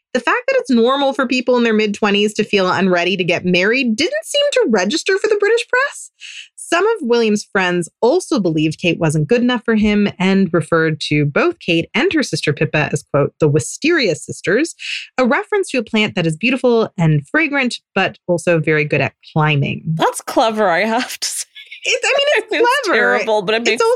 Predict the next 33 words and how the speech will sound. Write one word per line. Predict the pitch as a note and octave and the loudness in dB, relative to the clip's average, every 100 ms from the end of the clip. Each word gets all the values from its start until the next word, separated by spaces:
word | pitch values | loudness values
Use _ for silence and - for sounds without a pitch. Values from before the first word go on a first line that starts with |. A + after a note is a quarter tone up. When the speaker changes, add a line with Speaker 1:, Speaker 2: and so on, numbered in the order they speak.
| - | 0
Speaker 2:
me | |
Speaker 1:
also, | G#4+ F4+ | 0 2
like, | A#3 F#3+ | 2 -2
Speaker 2:
laugh. | - _ _ - - _ _ - | -4 _ _ -20 -20 _ _ -2
Speaker 1:
classist | F#4 - A#3+ G#3 | -2 -2 -8 -8
and | F3+ | -6
misogynistic. | E3+ E3 D3+ E3 D4 F#4 - D4+ - | -6 -4 -6 -4 -4 -4 -4 -6 -6
<laughs> | - | -6
Speaker 2:
Yeah, | A3+ G3 B2 | -2 0 0
it's | G#3+ - | -2 -6
pretty | - D4+ C#4 | -4 -2 -2
ter-, | - F#3 F2+ | -2 0 2
it's | - E4+ - | 0 -2 -2
terrible. | G#4 E4 F#3+ | 0 0 0
Speaker 1:
Yeah, | E3+ | -2
it, | C4+ F4 D4 C#4+ | -2 -4 -4 -2
it, | F#4 - _ | -2 -4 _
yeah, | C4+ - | -2 0
it's | C#3 G3+ A3 G#3 | 0 2 0 -2
terrible. | - - - - - | -8 -10 -10 -10 -2
Speaker 2:
<laughs> | |
I | |
remember | A3 B3 B3+ B3+ D4 | 0 0 0 0 0
when | C#4+ A3+ | 0 0
this | A3 | -2
was | G3+ G3 | -4 -4
happening, | D#4 D#4+ D4+ C4+ C4 A#3 | -2 0 0 0 0 0
and | |
I | G3+ | 0
remember | G3 G3+ G#3+ A3+ | 0 0 0 0
the | G#3+ | 0
Weighty | F#3+ F3+ F3 | 2 2 2
Katie | E3+ - B3+ B3 B3 B3+ | -2 -2 0 2 0 -2